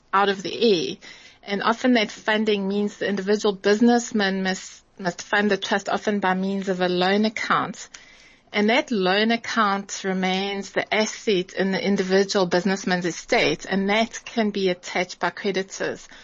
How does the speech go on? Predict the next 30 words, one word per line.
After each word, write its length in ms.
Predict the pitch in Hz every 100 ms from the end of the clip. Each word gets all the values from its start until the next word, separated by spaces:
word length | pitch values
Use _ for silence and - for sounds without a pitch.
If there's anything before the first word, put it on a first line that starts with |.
| - - - -
So 140 | 240
to 200 | 233 285
the 80 | 285
extent 420 | 277 - 302 330
that 120 | 330
a 80 | 254
trust 500 | 240 - 254 - -
still 360 | - 269 247 - _
owes 320 | 220 233 240
the 80 | 233
person 480 | - 240 226 - 214
who 80 | 208
put 240 | - 226
money 280 | 190 196 180
into 320 | 214 - 214
it 280 | 185 - - - _ _ _
money, 600 | 196 190 208 180 226 277 -
that 220 | 208 220
money 240 | 220 208 202
could 300 | - 240 226
be 100 | 220
attached 440 | 196 - 202 190
by 100 | 190
personal 380 | 185 202 196 190
creditors, 580 | 190 208 202 208 190 185
but 120 | 190
any 300 | 226 320 339 _
growth 580 | 196 202 214 208 - 208
in 140 | 196
value 580 | 180 190 202 190 185